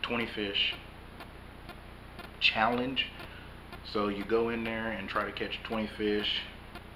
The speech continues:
I would even say try and use the baits you get here in Monster Bass and have some fun with it. But on the other side of this card is our normal card that has a list of all the baits that we get, as well as how much these baits will cost you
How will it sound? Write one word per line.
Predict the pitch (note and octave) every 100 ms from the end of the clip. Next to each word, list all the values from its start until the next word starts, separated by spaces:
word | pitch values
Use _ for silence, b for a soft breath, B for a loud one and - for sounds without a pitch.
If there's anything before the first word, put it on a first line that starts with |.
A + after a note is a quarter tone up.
| - -
I | F#2+
would | G2+ G#2+
even | G2+ G2
say | - F#2+
try | - G#2 G#2+
and | G2+
use | G#2+ G#2 -
the | F#2+
baits | - G#2 -
you | G2+
get | G2+ G2+
here | G2+
in | G2
Monster | A2+ - -
Bass | - - -
and | F#2+ F#2 B B B
have | - C#3
some | - G#2+
fun | - A2
with | F#2+ -
it. | - - - - B B B B -
But | G2+ -
on | A2
the | A2
other | A#2+ E3+
side | - G#2+ A2
of | -
this | G#2 G2+
card | - F2 F#2 F#2+ G2
is | G2+
our | F#2+ F#2+
normal | G#2 B2+ A#2
card | - G#2+ G#2 G#2
that | G2+ F#2+
has | F#2+ F#2
a | F2+ F#2+
list | G#2 A2+ - -
of | G2+ F#2+
all | G#2 G2
the |
baits | G2 G#2 G2+ -
that | G#2+ F#2+
we | F#2
get, | A#2+ B2 - - B B A2
as | G2+
well | G2+ G2
as | G2
how | - A2
much | G#2 G2+ -
these | G#2 F#2
baits | F2+ G2 F#2 -
will | - -
cost | - - - -
you | F#2+